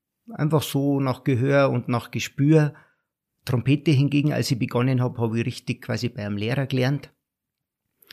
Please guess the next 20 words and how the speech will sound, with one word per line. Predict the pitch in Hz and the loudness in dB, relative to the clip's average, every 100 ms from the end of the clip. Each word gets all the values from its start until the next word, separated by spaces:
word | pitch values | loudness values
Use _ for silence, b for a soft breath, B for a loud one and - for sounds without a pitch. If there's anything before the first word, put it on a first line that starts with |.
| B B | B B
Kontrabass | - 127 127 110 123 - | -4 0 0 0 -2 -2
hab | 113 | -2
ich | - | 0
auch | 120 | 0
nach | 127 - | 0 -2
Gehör | 123 92 131 147 | -2 0 2 0
angefangen | 131 - 127 - | -2 -2 -4 -2
zum | - 123 | -2 -2
Spielen, | - 139 135 139 110 b b b b _ _ | -2 2 4 2 0 b b b b _ _
einfach | 117 - - | -6 -6 -6
zum | - 117 | -2 -2
Begleiten | 123 127 120 156 156 131 | 0 0 2 2 2 2
und | 127 | 2
erst | - 113 - - | 0 -4 -4 -6
später | - 135 135 123 | -2 -2 0 -2
dann, | 113 113 | -2 -2
als | 110 117 | -4 -6
ich | - | -6
studiert | 113 101 139 147 | -6 -2 0 2
hab, | 139 - | 0 -2